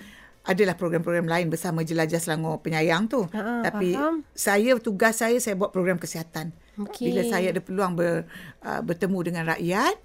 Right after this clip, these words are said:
Speaker 2: Mm-mm.
Speaker 1: makna kita nak rakyat datang, ada kesedaran, kami boleh memberi sedikit pendidikan. Ya, ini penting.
Speaker 2: Mm-mm.
Speaker 1: Kesihatan kita nak tanam pada rakyat.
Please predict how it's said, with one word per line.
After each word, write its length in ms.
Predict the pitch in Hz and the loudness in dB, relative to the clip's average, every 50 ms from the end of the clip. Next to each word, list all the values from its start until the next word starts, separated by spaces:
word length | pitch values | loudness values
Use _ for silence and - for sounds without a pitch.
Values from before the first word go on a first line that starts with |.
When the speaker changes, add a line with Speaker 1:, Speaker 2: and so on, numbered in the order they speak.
| - 196 | -12 -8
Speaker 2:
Mm-mm. 320 | 214 185 185 190 220 285 | -6 -4 -4 -4 -2 -2
Speaker 1:
makna 240 | - 170 185 190 196 196 | -2 -2 -2 -2 -2 -2
kita 260 | 190 - - - 180 | -4 -8 -6 -4 -4
nak 240 | 190 196 - - - | -2 -2 -4 -4 -6
rakyat 240 | - - - 233 - | -6 -4 -4 -6 -4
datang, 640 | 175 185 185 - - - 226 220 214 214 220 214 - | -4 -6 -6 -6 -4 -2 0 2 2 2 0 0 -4
ada 140 | 175 165 | -4 -4
kesedaran, 760 | 190 - 190 180 - 208 202 220 220 226 208 220 214 214 208 | -4 -4 -4 -4 -4 -2 0 0 0 0 0 0 0 0 0
kami 240 | 202 - 190 185 196 | -2 -2 -2 -2 -2
boleh 220 | 185 175 185 185 202 | -2 -2 0 0 0
memberi 420 | 196 190 190 185 190 185 202 202 190 - 233 - - | 0 0 -2 -2 -2 -2 -2 -2 -4 -6 -12 -18 -16
sedikit 440 | - - - 196 175 196 - - - | -8 0 0 2 2 2 -4 -4 -8
pendidikan. 960 | 220 - 185 180 175 160 196 240 - - - 247 233 220 226 226 226 226 226 226 - - - - - | -4 -2 0 0 0 0 -2 -4 -4 -2 -2 0 2 2 4 4 4 2 0 -2 -4 -12 -20 -20 -12
Ya, 180 | - - 226 - | -4 -2 0 2
ini 140 | 240 262 269 | 2 0 2
penting. 500 | - 269 247 233 - 208 170 160 151 - - - - | 2 2 2 4 2 2 2 2 -2 -6 -14 -18 -10
Speaker 2:
Mm-mm. 240 | - 220 202 220 226 | -6 -6 -4 -2 -2
Speaker 1:
Kesihatan 560 | 226 226 220 214 208 214 208 202 247 254 247 | -2 -2 0 0 -2 -2 0 0 2 2 2
kita 240 | 240 254 240 - 247 | 0 0 0 0 2
nak 160 | 233 233 - | 2 2 0
tanam 320 | - 240 247 240 254 240 | 0 0 2 2 2 2
pada 240 | 220 226 254 240 247 | 0 0 0 0 0
rakyat. 400 | - - 262 302 349 339 - - | 0 -2 0 2 2 0 0 -4